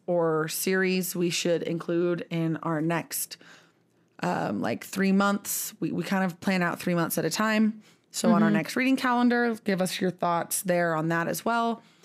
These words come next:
Speaker 1: Um, and then you can also be thinking about the book Emma
Speaker 2: Yes,
Speaker 1: by
Speaker 2: that
Speaker 1: Jane
Speaker 2: is our
Speaker 1: Austen.
Speaker 2: next one.
Speaker 1: Because, uh, we're taking a nice turn, a nice,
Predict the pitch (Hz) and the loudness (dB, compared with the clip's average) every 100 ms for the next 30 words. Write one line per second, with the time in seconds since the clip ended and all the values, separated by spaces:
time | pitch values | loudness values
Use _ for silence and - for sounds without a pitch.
0 | - _ _ _ _ _ 185 175 165 165 | -20 _ _ _ _ _ -2 0 0 -2
1 | 175 196 190 220 - _ _ _ _ _ | -2 -6 -8 -16 -20 _ _ _ _ _
2 | _ _ _ _ 196 196 180 196 190 190 | _ _ _ _ 0 2 2 0 2 2
3 | 190 190 - 185 175 190 262 359 240 202 | 2 2 2 0 2 0 0 0 2 2
4 | 214 226 - _ _ _ _ _ _ 202 | 2 0 -4 _ _ _ _ _ _ 0
5 | 190 190 185 - 202 196 190 190 185 180 | 2 2 2 0 0 2 2 2 2 2
6 | 160 - _ _ - 170 165 190 170 180 | 0 -4 _ _ -18 -6 -2 0 0 0
7 | 170 - - - 190 170 170 277 - _ | -2 -8 -12 -4 0 2 0 -2 -8 _
8 | _ _ _ _ _ _ _ _ 226 196 | _ _ _ _ _ _ _ _ -4 -2
9 | 233 196 - 190 180 185 247 190 190 214 | -2 -2 -2 0 2 4 6 6 4 4
10 | 165 190 196 185 180 - - - - - | 4 4 4 4 2 0 -8 -20 -16 -6
11 | 247 254 196 202 190 220 220 226 277 330 | -2 0 0 0 0 0 0 0 2 2
12 | 254 254 381 - 320 208 165 - 185 202 | 2 2 0 0 2 2 2 0 0 2
13 | 262 311 - - | 2 0 -2 -6